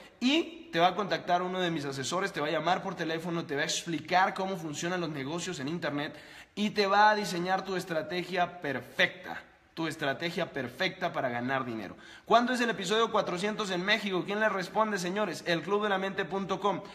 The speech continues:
Es la única vez en la vida que va a ser el episodio cuatrocientos. Em, ¿de cuánto es la inversión? Dice David.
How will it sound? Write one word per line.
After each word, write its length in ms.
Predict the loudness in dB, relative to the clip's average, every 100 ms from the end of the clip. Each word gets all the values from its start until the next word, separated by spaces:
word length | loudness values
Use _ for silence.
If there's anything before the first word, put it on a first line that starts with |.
| -8
Es 120 | -4 4
la 280 | 4 4 0
única 440 | 2 2 2 4
vez 180 | 4 2
en 120 | 4
la 160 | 4 4
vida 380 | 0 2 2
que 100 | 2
va 120 | 2 2
a 40 |
ser 160 | 2 0
el 100 | 0
episodio 500 | -2 -2 2 2 2
cuatrocientos. 880 | 0 0 -2 0 0 0 -4 -4 -10 -20 -20 -14
Em, 1080 | -2 2 2 2 0 0 0 0 0 0 -2 -6 -20 _
¿de 140 | -6 2
cuánto 260 | 2 4
es 60 | 0
la 80 | 0
inversión? 420 | 2 0 0 -2
Dice 180 | -2 0
David. 280 | 0 0